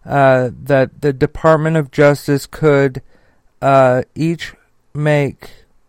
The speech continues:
that the committee and the D O J, uh, could each make Trump criminal, uh, referrals in connection with January sixth.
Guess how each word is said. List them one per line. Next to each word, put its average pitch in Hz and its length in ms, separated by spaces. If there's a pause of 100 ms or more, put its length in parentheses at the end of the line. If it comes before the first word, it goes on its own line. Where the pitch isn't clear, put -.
(280)
that 151 180
the 151 100
committee 151 460
and 151 460
the 139 500 (200)
D 143 220
O 131 100
J, 123 360 (580)
uh, 139 340 (380)
could 151 220
each 147 320
make 139 260
Trump 143 500
criminal, 143 680 (680)
uh, 135 280
referrals 135 840
in 139 220
connection 131 560
with 123 160
January 127 840
sixth. - 760